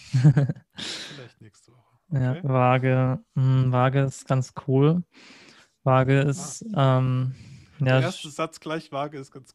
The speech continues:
Speaker 2: cool. <laughs>
Speaker 1: Ja, Waage ist cool, weil Waage ist auch so ein, so ein beobachtendes Sternzeichen wie die Jungfrau und der Skorpion, aber so ein bisschen in einem anderen Ausmaß, sag ich mal.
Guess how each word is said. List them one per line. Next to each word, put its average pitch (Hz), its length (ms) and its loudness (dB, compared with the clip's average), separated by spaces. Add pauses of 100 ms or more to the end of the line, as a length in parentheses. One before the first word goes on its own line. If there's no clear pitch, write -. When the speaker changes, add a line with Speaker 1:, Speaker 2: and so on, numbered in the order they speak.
Speaker 2:
cool. 110 160 -18 (200)
<laughs> 170 300 0
Speaker 1:
Ja, 156 200 4
Waage 143 220 4
ist 147 100 -2 (320)
cool, 156 160 6
weil 147 200 6
Waage 143 200 4
ist - 160 -2
auch 147 240 0
so - 160 -2
ein, 139 220 4
so - 140 -2
ein 135 60 2
beobachtendes 135 880 2
Sternzeichen 139 720 2
wie 139 40 2
die 139 100 2
Jungfrau 143 680 2
und 143 260 0
der 135 280 4
Skorpion, 139 520 2
aber 139 240 4
so 143 120 -2
ein 131 160 -2 (100)
bisschen 135 560 -2
in 131 160 4
einem - 100 -8
anderen 131 340 0
Ausmaß, 131 560 -2
sag 131 180 -2
ich - 200 -6
mal. 135 260 -2